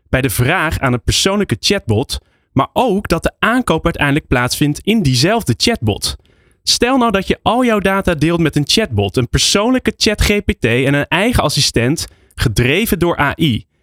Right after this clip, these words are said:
En die A I-gestuurde bot leert jou naadloos kennen door het delen van jouw data. Jij besluit om al je bankgegevens te delen, zodat A I precies weet wat je voorkeuren zijn. Je laat ook weten welke website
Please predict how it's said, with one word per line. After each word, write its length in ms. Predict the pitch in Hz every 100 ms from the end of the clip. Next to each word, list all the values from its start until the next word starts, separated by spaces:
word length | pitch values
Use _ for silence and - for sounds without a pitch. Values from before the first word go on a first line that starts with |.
| _ _ -
En 140 | 175
die 140 | 196
A 160 | 190 208
I-gestuurde 600 | - 247 208 - 202 170
bot 380 | 131 190 156 -
leert 220 | 147 160 151
jou 180 | 143
naadloos 640 | 139 165 214 - 156 143 -
kennen 300 | 120 135 120
door 140 | 120
het 100 | 107
delen 260 | 123 139 151
van 180 | 107
jouw 280 | 107 117 170
data. 500 | 165 170 165 90 82 - - _ _ -
Jij 300 | 113 151 220
besluit 420 | 233 214 202 202
om 80 | 190
al 200 | 151 175
je 100 | 180
bankgegevens 580 | 143 165 160 160 156 -
te 120 | 135
delen, 380 | 135 139 156 165
zodat 380 | 131 117 -
A 100 | 131 131
I 160 | 127
precies 440 | - - - 240 -
weet 260 | 127 127
wat 140 | - -
je 80 | 147
voorkeuren 540 | 196 220 - 107 107
zijn. 320 | 104 101 101 - - _ _ _
Je 80 | 190
laat 220 | 196 -
ook 80 | 190
weten 320 | 131 110 120
welke 220 | 123 139 151
website 420 | 190 - 202